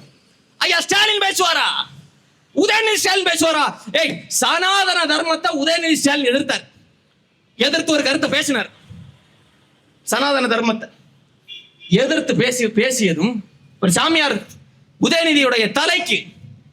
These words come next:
ஒரு கோடி ஏதோ விதிக்கிறார். ஒருத்தனும் பதில் பேசல. சனாதனத்தை எதிர்ப்பவர்கள் நாங்கள், பாஜகவை எதிர்ப்பவர்கள் நாங்கள் என்று சொல்லக்கூடிய இந்த இந்தியா,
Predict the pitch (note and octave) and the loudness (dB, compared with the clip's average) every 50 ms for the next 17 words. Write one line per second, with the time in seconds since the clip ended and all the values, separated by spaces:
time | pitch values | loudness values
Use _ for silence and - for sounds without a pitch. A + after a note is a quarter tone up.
0 | - - _ - G#3 C4 D4 C4 C4+ B3+ B3 B3+ B3+ B3 A3 A#3+ A#3+ A3 A3 G3+ | -20 -20 _ -2 0 0 2 2 2 2 2 2 0 2 2 0 2 2 2 0
1 | G#3 F#3 E3+ D3 - - - - - - - - - _ - - - _ _ _ | 0 -2 -2 -6 -6 -10 -12 -12 -12 -14 -18 -20 -20 _ -20 -20 -20 _ _ _
2 | _ _ _ _ - _ - - - - - - - - - - - C3+ D#3 G3 | _ _ _ _ -20 _ -20 -20 -20 -20 -20 -20 -20 -20 -20 -12 0 2 4 4
3 | A3 A#3+ A#3 A#3 A#3+ A#3+ A#3+ A3 G#3+ G3+ G3+ G3+ F#3+ F#3 F3 - D#3+ D3 C3+ A#2 | 4 2 2 2 0 0 2 2 2 2 2 2 2 2 2 2 0 0 0 -4
4 | A2 - - - - - - - - - - - - _ _ - F#3 F#3 G#3+ A#3+ | -8 -14 -20 -20 -20 -20 -20 -20 -20 -20 -20 -20 -20 _ _ -4 -2 0 0 2
5 | B3+ C4 C4+ C#4 C#4 C#4 C4 C#4 C4+ C4+ C#4+ D#4 E4 D#4+ D#4+ D#4+ D#4+ D#4+ D#4+ D#4 | 2 2 2 2 0 2 0 2 2 2 2 2 0 0 0 -2 0 0 0 2
6 | D4+ D4+ D#4 E4 D#4+ E4 D#4+ D4 C#4 D#4+ E4 F4 E4+ E4 E4 E4+ E4+ E4 D#4+ D#4 | 2 2 0 0 0 0 0 0 0 0 2 2 0 0 0 0 0 2 2 2
7 | E4+ F#4 - F#4+ F4+ F4+ F#4 F4+ E4 D#4 D#4 E4+ F4+ F4+ F4+ F4 F4+ E4+ - D4+ | 2 0 0 0 0 0 0 0 0 0 0 0 0 0 -2 -2 -2 0 0 0
8 | E4+ F#4 F#4 - - G4 F#4 E4+ F4 F4+ E4 D#4+ D#4 E4 F4 F4+ F4 F#4 | 2 2 0 0 0 0 0 0 0 0 -2 0 0 0 2 2 2 2